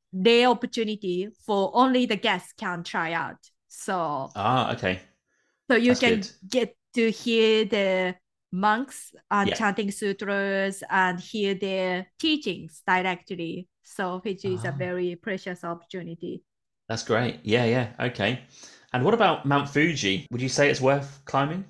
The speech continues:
Speaker 1: So Mount Fuji is only open during the summer.
Speaker 2: Yeah.
Speaker 1: And of course, the hikers and the people who love mountains, uh, really love the activities and o-, also the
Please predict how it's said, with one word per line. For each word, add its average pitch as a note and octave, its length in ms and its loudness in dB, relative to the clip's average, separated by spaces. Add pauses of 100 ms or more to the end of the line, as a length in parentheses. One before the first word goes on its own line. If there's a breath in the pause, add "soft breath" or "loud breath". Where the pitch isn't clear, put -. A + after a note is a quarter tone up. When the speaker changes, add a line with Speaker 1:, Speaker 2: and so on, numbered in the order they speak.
(140 soft breath)
Speaker 1:
So C4 400 6
Mount D#4 300 4
Fuji C4 840 -2
is - 240 -10 (100)
only D4 280 4
open G#3+ 380 0
during G3 300 0
the F3+ 120 -4
summer. G#3 500 -4 (300)
Speaker 2:
Yeah. - 160 -2 (320)
Speaker 1:
And G#3 800 0 (280)
of B3+ 260 2
course, G#4 280 4
the B3 80 4
hikers A3+ 720 2
and G3 200 4
the F#3+ 80 0
people G#3 500 -2
who G3+ 140 0
love F3+ 220 2
mountains, G3 1000 -2
uh, F3 580 2 (140)
really F#3+ 480 2 (100)
love F#3+ 440 2
the A#3 60 -2
activities G#3 920 -2
and G#3 200 0
o-, - 280 -4 (140)
also G#3 680 0
the F3+ 460 -2